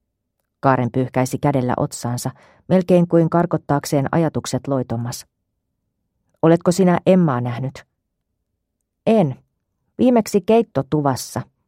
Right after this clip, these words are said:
Hän oli siellä pesemässä maitosankoja. Johannes työnsi lakkiaan taakse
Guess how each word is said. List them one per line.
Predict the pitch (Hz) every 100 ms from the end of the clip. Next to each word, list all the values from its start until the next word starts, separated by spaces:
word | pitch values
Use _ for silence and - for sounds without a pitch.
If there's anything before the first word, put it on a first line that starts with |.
| _
Hän | 202 214
oli | 220
siellä | 208 208 190
pesemässä | 208 208 180 175 180
maitosankoja. | 190 175 135 - 135 120 117 120 - _ _ _ _ _ _ _ _ _ _ _ _ _ _ -
Johannes | 214 240 202 -
työnsi | 175 156 165
lakkiaan | 170 _ - 123 127
taakse | 139 131 - -